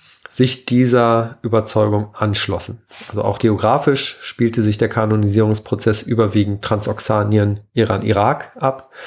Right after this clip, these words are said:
Und dann im zwölften, vor allem dreizehnten Jahrhundert gibt es das Phänomen einer doch flächendeckenden Überzeugung,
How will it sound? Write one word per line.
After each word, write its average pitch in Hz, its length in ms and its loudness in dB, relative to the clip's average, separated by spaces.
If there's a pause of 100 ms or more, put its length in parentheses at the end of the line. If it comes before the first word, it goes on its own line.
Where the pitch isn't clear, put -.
(380)
Und 107 380 2
dann 110 240 2
im 110 200 -2
zwölften, 113 720 -2
vor - 160 -6
allem 104 180 -2
dreizehnten 113 520 0
Jahrhundert 107 520 2 (340)
gibt 120 300 -2
es - 400 0 (280)
das 107 240 -2
Phänomen 117 600 2
einer 107 300 2
doch 107 220 -2
flächendeckenden 117 1300 0
Überzeugung, 120 960 2